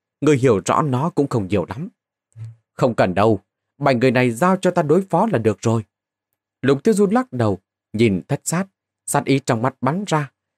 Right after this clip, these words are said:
Sau lưng Thất Sát này dường như còn có người khác. Chuyện này khiến cho trong lòng Lục Tiêu Du bất an, nhất định phải tìm ra nhân vật phía sau. Thậm chí Lục Tiêu Du còn có chút hoài nghi là người liệt hỏa môn, dù sao cửu nhân của hắn trong Thị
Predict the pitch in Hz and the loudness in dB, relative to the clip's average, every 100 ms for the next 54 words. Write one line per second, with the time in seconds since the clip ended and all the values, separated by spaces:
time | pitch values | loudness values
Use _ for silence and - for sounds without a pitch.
0 | _ - 127 117 110 104 175 - 202 - | _ -4 0 2 0 0 -2 -2 -4 -2
1 | 110 95 _ _ - 131 147 202 196 139 | -4 -4 _ _ -2 2 4 2 2 0
2 | 127 214 196 107 92 196 233 _ _ _ | 0 0 2 0 -2 -4 -6 _ _ _
3 | _ - 160 151 143 151 190 233 202 196 | _ 0 2 2 2 0 0 0 0 0
4 | 165 104 90 95 - - 196 185 175 170 | 0 -2 -2 -4 -4 0 0 2 2 0
5 | 120 147 _ 123 127 - _ _ _ _ | 0 -4 _ -4 -4 -6 _ _ _ _
6 | 123 143 110 110 - _ - 123 - 143 | 0 0 0 -2 -4 _ -2 -2 0 0
7 | 143 135 190 196 - 95 _ 175 214 - | 2 0 0 0 0 -2 _ 0 0 -2
8 | 180 - _ _ _ _ 165 151 220 165 | -6 -8 _ _ _ _ -2 2 2 2
9 | 113 - 190 151 160 - _ _ 131 123 | 0 2 2 2 0 -2 _ _ 2 2
10 | 117 110 160 247 - 113 98 113 175 175 | 2 0 0 -2 -2 -4 -4 0 2 0
11 | _ - 139 123 131 117 120 - 113 82 | _ -2 -2 2 0 2 -2 0 -2 -2
12 | 123 190 170 _ _ _ - 170 165 196 | 0 0 0 _ _ _ -2 0 2 2
13 | 190 190 139 147 180 - 95 104 156 202 | 2 2 0 2 0 0 0 -2 -2 -2
14 | 175 127 - | -2 -2 -4